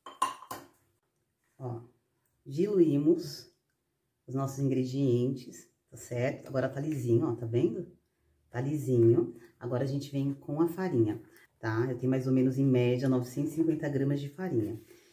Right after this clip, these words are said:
E a gente vai colocando aos poucos, tá?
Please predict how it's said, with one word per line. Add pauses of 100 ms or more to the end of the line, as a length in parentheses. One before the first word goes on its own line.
(180)
E
a
gente
vai
colocando
aos
poucos, (1300)
tá?